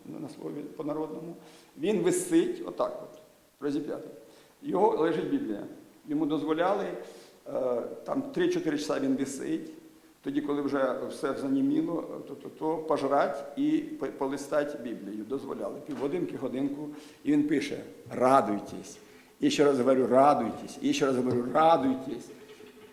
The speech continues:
Е, з людської точки зору, чому радуватись тобі, Па-, Павле? Ти в такій задніці, ой, Господи, прости, в такому місці, що, е, м,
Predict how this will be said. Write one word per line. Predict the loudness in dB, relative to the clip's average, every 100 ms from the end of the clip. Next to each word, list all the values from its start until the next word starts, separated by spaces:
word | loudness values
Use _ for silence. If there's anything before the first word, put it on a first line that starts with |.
| -4
Е, | -2 -2 -4 -4
з |
людської | -2 -2 -2 0 0
точки | 0 -4 -4
зору, | -2 -2
чому | -2 -4 -6 -6
радуватись | -6 -8 -12 -16 -20 -20
тобі, | -20 -18 -12
Па-, |
Павле? | -10 -6 -4 -4 -8 -14 -20 -20 _ _ _ _ _ _ -4
Ти | 4 4 4 0 -6
в | -8
такій | -6 -6 -4 0 2 0 0
задніці, | -2 -2 -4 -4 -4
ой, | -6
Господи, | -6 -10 -12
прости, | -12 -10 -12 -14 -18 -8
в |
такому | -2 2 4 4
місці, | 2 0 0 -2 -2 -12 -14
що, | -12 -4 4 6 6 2 -6 -4
е, | 2 4 6 6 4 0 -10 -16 -20 -20 -8
м, | -2 0 0 -2